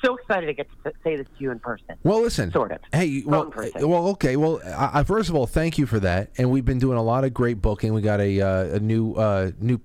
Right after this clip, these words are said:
Speaker 2: new producer over the last couple of months, Krista, that's been helping me specifically with booking, and, uh, and, and we have been just really, uh, really kicking ass with that. And I'm glad that
Speaker 1: Unbelievable.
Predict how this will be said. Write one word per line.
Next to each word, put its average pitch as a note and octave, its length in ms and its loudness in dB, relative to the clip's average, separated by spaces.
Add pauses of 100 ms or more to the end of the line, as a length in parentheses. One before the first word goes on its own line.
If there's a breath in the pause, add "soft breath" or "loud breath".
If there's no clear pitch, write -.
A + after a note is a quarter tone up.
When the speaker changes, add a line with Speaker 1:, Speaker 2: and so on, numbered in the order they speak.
Speaker 2:
new C#3 200 2
producer B2+ 560 0
over G2+ 160 2
the F#2+ 40 0
last F#2+ 280 0
couple G2 240 0
of G2 80 0
months, G2 180 0
Krista, C3 340 0
that's F#2+ 200 0
been G2 100 2
helping A2 300 0
me G2 80 0
specifically G#2 680 -2
with F#2 160 0
booking, F2+ 400 -2 (460 loud breath)
and, G#2+ 420 0
uh, A2 360 2
and, A#2 380 0
and B2 160 2
we B2 140 2
have A#2 300 0
been B2 260 2
just A#2 320 -2
really, C3 480 2
uh, B2 400 0
really C3+ 480 0
kicking C3+ 260 0
ass B2+ 240 2
with A#2 120 -2
that. G2 280 2
And G#2 360 0 (760)
I'm C#3 160 2
glad B2+ 320 2
that B2 140 2
Speaker 1:
Unbelievable. A2+ 360 -6